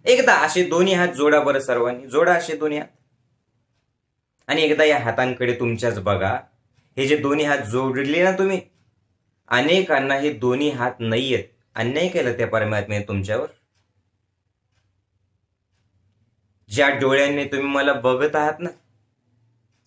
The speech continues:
या जगात अनेक लोक आंधळे आहेत हो, हे सृष्टी त्यांना दिसत नाही. अन्याय केलं त्यांनी तुमच्यावर.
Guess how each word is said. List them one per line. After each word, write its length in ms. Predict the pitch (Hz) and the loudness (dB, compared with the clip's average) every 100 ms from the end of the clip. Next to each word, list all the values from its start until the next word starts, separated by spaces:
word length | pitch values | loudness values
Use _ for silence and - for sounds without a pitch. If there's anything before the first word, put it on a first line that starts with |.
| _ _ _ _ _ | _ _ _ _ _
या 180 | 127 151 | 0 2
जगात 320 | 143 147 156 | 4 4 4
अनेक 500 | 151 131 135 165 175 | 4 2 2 0 0
लोक 300 | 147 135 - | 0 -2 0
आंधळे 600 | 139 123 117 123 131 160 | 2 2 2 0 2 2
आहेत 220 | 147 117 135 | 2 0 0
हो, 100 | 151 | 0
हे 340 | 127 139 - _ | -2 -8 -10 _
सृष्टी 600 | - 170 175 - 220 185 | -8 -2 -2 -2 -2 0
त्यांना 280 | 143 139 | 0 0
दिसत 420 | 127 120 120 151 147 | -2 -2 -2 -2 0
नाही. 280 | 147 120 - | -2 -2 -4
अन्याय 380 | 127 123 135 156 | -4 -4 -2 -2
केलं 260 | 175 127 117 | -4 -4 -4
त्यांनी 260 | 113 113 101 | -4 -6 -8
तुमच्यावर. 400 | 107 101 110 | -12 -8 -6